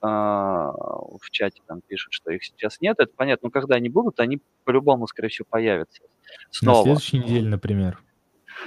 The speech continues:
Speaker 1: На следующей неделе не совсем конференция будет. <laughs> Подожди.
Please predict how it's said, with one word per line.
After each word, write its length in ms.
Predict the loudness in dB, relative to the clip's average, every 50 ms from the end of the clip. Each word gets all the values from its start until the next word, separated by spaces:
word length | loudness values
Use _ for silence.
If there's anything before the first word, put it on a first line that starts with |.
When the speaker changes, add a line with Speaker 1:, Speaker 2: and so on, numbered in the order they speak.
| -18 _ -2
Speaker 1:
На 120 | 0 0 4
следующей 300 | 4 4 4 4 2 0
неделе 720 | 2 4 4 6 6 8 8 8 8 8 8 6 4 4 0 -4 -14 -18 -20 _ _ _ _ _ _ _
не 260 | -10 -6 -4 -4 -2
совсем 360 | 0 0 0 2 2 0 -2
конференция 540 | -2 -4 -4 -4 -2 -2 -2 -2 -4 -6 -4
будет. 260 | -2 0 0 2 4
<laughs> 560 | 4 4 6 4 4 4 4 4 4 2 0 0
Подожди. 460 | 0 0 0 0 0 -4 -6 -8